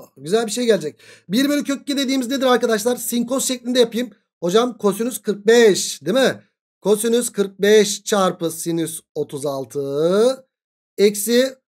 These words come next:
burada da sin cos şeklinde olması için bir bölü kök iki sinüs kırk beş değil midir?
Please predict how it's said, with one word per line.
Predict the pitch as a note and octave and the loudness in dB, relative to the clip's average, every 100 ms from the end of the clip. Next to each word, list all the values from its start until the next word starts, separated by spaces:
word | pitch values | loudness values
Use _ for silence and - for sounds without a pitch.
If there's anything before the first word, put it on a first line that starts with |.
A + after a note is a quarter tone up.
| - | -10
burada | D3+ C4+ B3 B3 | -4 -2 0 2
da | C#4 | 0
sin | - A3+ A3 | -2 -4 -2
cos | B3+ B3 | -2 -2
şeklinde | A#3+ A#3+ | -2 0
olması | A#3+ A#3 | 0 -2
için | F#3+ C4 C4+ | -4 -6 -6
bir | C#3 F3 A#3 | -4 -2 -2
bölü | C4 | -4
kök | B3+ G#3+ | -6 -8
iki | C#4 B3+ | -10 -8
sinüs | - B3 C#4 D4 D4 - - - _ _ _ _ _ _ _ - | -6 -4 -2 0 -2 -4 -10 -16 _ _ _ _ _ _ _ -14
kırk | D#3 | -8
beş | E3+ E3 | -8 -6
değil | G3 | -4
midir? | F3+ F3+ | -4 -8